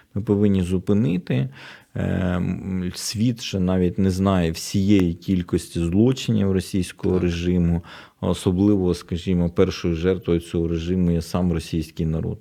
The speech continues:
Speaker 1: тому що велика кількість людей репресовані, знищені там і так далі. А це могла би бути фактично,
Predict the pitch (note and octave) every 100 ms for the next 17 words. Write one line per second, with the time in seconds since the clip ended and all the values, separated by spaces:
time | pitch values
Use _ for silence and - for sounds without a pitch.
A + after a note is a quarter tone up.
0 | - D#2+ E2 - E2+ E2 F2 F#2 F2 F#2+
1 | - F2 - E2+ - F2+ E2 F2+ E2+ E2
2 | E2+ F2 - G2+ G2+ F2 E2+ E2+ E2 -
3 | - - - - D#2 E2+ F#2+ G2+ - -
4 | F2 E2+ E2 E2 E2 D#2+ E2 F2 E2+ D#2+
5 | E2 F#2+ F2+ E2 - - - - F2 E2+
6 | - A#2+ G#2+ F2 F2+ G2+ F#2 E2+ D#2+ F#2+
7 | G2+ F2 E2+ D#2+ D#2+ D#2 D#2 E2 - E2+
8 | - - A#2+ C3 F#2+